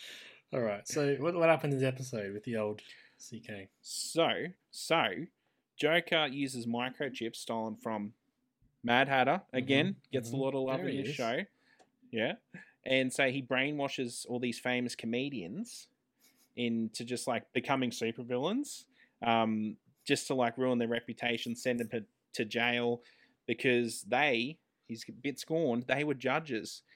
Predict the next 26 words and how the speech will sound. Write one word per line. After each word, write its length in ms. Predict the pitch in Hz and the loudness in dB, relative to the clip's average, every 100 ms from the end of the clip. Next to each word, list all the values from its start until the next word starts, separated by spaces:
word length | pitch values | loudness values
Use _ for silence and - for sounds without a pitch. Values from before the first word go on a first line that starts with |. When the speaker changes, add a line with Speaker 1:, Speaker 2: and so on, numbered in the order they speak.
| - _ _ | -20 _ _
Speaker 2:
who 140 | 123 120 | -2 0
tossed 340 | - 131 - | -2 -2 -2
him 80 | 120 | 0
out 160 | 117 117 | 2 0
of 80 | |
a 60 | 110 | -4
comedy 380 | - 123 143 143 | -6 -4 -4 -6
<laughs> 0 | |
competition 880 | - 139 135 - - - - 127 107 _ _ _ 220 | -2 -2 -2 -4 0 2 2 0 -6 _ _ _ -10
Speaker 1:
Okay. 320 | 220 - 127 170 160 | -8 -4 -2 2 0
Speaker 2:
previously. 600 | 151 104 - - 131 107 _ - - - 240 233 202 147 | 0 -4 -6 -8 -6 -8 _ -20 -20 -12 -8 -8 -8 -10
So, 360 | - 131 120 110 113 _ _ _ _ | 0 4 4 2 -2 _ _ _ _
yeah, 180 | 170 147 110 | 2 4 4
it's, 180 | 156 | -4
it's 200 | 202 170 | -6 -8
just 200 | 240 - | -8 -8
Joker 320 | - 156 151 143 | -4 -4 -4 -6
being 260 | 143 127 | -4 -6
petty, 440 | - 143 127 160 226 _ _ _ _ _ - | -4 -4 -4 -6 -12 _ _ _ _ _ -6
and, 440 | 127 123 123 120 117 - _ - | -2 0 -2 -2 -6 -12 _ -4
and 200 | 123 120 | -2 -2
I 140 | 131 | -4
love 240 | 123 117 104 | -2 -2 -4
it. 80 | - | 0
And 260 | 131 127 - - - _ _ _ - | 2 2 -6 -16 -20 _ _ _ -10
<laughs> 280 | - - 160 | -8 -4 -6